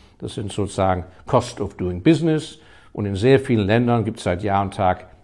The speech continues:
Vermögenssteuer und das, äh, ist völlig in Ordnung für auch das unternehmerische Tun und das Ansparen. Aber immerhin, also es könnte eine Vermögenssteuer dann weiterkommen, obwohl das Vermögen bereits besteuert worden ist.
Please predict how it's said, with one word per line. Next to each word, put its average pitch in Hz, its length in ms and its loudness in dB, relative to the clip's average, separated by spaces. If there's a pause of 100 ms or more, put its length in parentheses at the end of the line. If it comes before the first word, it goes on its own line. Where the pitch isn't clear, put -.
(280)
Vermögenssteuer 120 960 0
und 98 160 -6
das, - 420 -10
äh, - 280 -8
ist 110 120 -16
völlig 123 420 -4
in 92 160 -8
Ordnung 170 540 0 (220)
für - 260 -4
auch - 140 -4
das - 220 -8
unternehmerische 101 720 -4
Tun 175 320 0
und - 100 -6
das 80 160 -6
Ansparen. 160 680 0 (680)
Aber 180 600 8 (280)
immerhin, 151 760 6 (260)
also 123 460 4
es 110 180 -2
könnte 120 300 2
eine 98 140 0
Vermögenssteuer 127 880 4
dann 170 240 0
weiterkommen, 180 720 2
obwohl 135 680 10
das - 360 2 (280)
Vermögen 131 520 4
bereits 113 300 2
besteuert 110 520 0
worden 151 240 2
ist. 185 220 -6